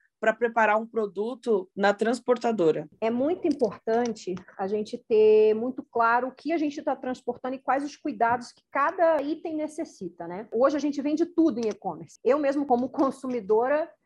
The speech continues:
Speaker 2: nunca imaginei que eu fosse comprar nos últimos dois anos tudo que eu comprei em e-commerce, né? Então, esse comportamento realmente mudou. Então, a gente compra muita coisa em e-commerce e cada objeto, ele precisa de um cuidado específico.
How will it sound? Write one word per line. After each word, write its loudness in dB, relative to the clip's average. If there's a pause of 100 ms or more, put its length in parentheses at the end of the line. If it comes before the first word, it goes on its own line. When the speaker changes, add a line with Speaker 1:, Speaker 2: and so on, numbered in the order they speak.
(200)
Speaker 2:
nunca -2
imaginei 0
que -4
eu -4
fosse -4
comprar -4
nos -6
últimos -6
dois 0
anos -2
tudo 0
que 2
eu 2
comprei 0
em 2
e-commerce, -4
né? -6
Então, -2
esse 0
comportamento -2
realmente -4
mudou. 2
Então, -4
a -6
gente -6
compra 4 (480)
muita 6
coisa -2
em -2
e-commerce -4
e -2
cada 2
objeto, 0
ele -4
precisa -4
de -4
um -2
cuidado 0
específico. -10